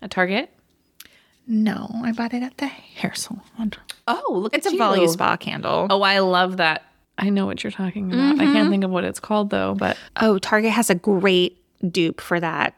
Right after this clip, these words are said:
Speaker 1: Fraser Fir, the Tim's candle. Yes, they
Speaker 2: Yeah.
Speaker 1: do.
Speaker 2: Yeah.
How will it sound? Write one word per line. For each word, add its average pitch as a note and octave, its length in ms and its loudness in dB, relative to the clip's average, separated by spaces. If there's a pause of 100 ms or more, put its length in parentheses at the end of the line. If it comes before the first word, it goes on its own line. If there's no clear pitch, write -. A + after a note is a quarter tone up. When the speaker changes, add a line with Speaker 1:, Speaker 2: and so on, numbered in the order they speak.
(160)
Speaker 1:
Fraser D#3+ 320 2
Fir, D3+ 360 4
the D#3+ 80 -2
Tim's D3+ 320 -2
candle. D3+ 320 -2 (160)
Yes, F3 160 2
they G3 240 4
Speaker 2:
Yeah. F3+ 80 2
Speaker 1:
do. F#3+ 480 2
Speaker 2:
Yeah. E3 260 0